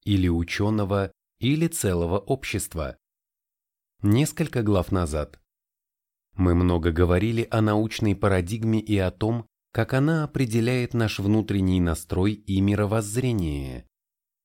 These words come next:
Глава «Смена парадигмы» во многом посвящена обсуждению замечательного нового мира, в котором базовые положения ньютоновской физики не являются основополагающими.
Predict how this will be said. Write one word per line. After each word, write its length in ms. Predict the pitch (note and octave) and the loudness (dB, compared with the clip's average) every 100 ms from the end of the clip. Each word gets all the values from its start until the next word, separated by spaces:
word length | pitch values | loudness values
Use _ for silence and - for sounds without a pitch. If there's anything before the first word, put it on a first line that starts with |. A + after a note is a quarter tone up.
| _ _ - | _ _ -4
Глава 480 | G2 G2 F2+ E2+ F2+ | 2 2 4 2 0
«Смена 420 | - G2 F#2 E2+ | 2 2 2 0
парадигмы» 640 | - F#2+ F2+ G#2+ A#2 B2 | 0 0 0 -2 -2 0
во 160 | G#2+ A2+ | 0 0
многом 400 | B2 D3+ C#3+ C#3 | 0 0 0 -2
посвящена 720 | C3+ - B2 - - A#2 C3 | -2 -4 -6 -4 0 0 0
обсуждению 920 | B2+ A#2 - A#2+ G2+ C3+ B2+ B2+ B2 | -2 -6 -2 -4 -2 -2 0 0 0
замечательного 880 | G#2 A#2 A#2 - D3+ - C3 B2+ A#2+ | 0 0 0 -2 -6 -2 -2 0 0
нового 500 | A#2 A#2+ A2+ G#2+ G2 | 0 2 2 2 2
мира, 500 | F#2 A2 A2+ C#2 G#1+ _ _ _ _ | 2 0 -2 -6 -10 _ _ _ _
в 120 | - | -10
котором 500 | - F#2+ G2 F#2 F#2 | -2 0 2 2 2
базовые 540 | F2 F#2 F2 F2 F2+ F2+ | 2 0 0 0 0 0
положения 720 | - G2 F2+ F#2 A2 G#2+ G2+ | 0 0 0 0 0 2 2
ньютоновской 800 | G2+ F#2+ G#2 G#2+ G2+ - - G2 | 2 2 0 0 -2 -2 -2 -2
физики 460 | - B2 A#2+ - A#2+ | -2 -4 -6 -4 0
не 280 | A#2+ C3 | 2 2
являются 640 | C#3 C3+ D3+ G2 F2 - G#2+ | 0 -2 -2 0 -2 -2 -2
основополагающими. 1500 | G#2 B2+ G#2 G#2 A#2 A#2+ A#2+ G#2 D#2 C#2+ - D2+ C2 A#1 | -2 -2 0 0 0 0 -2 -2 -2 -4 -4 -4 -6 -8